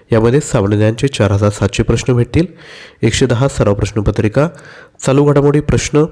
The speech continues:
त्यानंतर मराठी व्याकरण, इंग्लिश ग्रामर, ॲप्टिट्यूड, त्यासोबत बीएमसी आणि महानगरपालिका विशेष प्रश्न देखील तुम्हाला यामध्ये भेटतील. सामान्य ज्ञानचे चार हजार सातशे प्रश्न आहेत. याची जी ओरिजिनल प्राईस आहे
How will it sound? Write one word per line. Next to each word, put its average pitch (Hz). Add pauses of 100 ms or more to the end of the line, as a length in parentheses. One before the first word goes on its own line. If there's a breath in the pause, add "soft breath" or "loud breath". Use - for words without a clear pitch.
(460 loud breath)
त्यानंतर 107
मराठी 107
व्याकरण, 117 (140)
इंग्लिश 104
ग्रामर, 117 (100)
ॲप्टिट्यूड, 101 (520 loud breath)
त्यासोबत 139
बीएमसी 135
आणि 165
महानगरपालिका 104 (100)
विशेष 110
प्रश्न -
देखील 101
तुम्हाला 98
यामध्ये 104 (180)
भेटतील. 117 (720 loud breath)
सामान्य 160
ज्ञानचे 175
चार 120
हजार 113
सातशे 107
प्रश्न 110
आहेत. 120
याची 117
जी 160
ओरिजिनल 107
प्राईस 107
आहे 113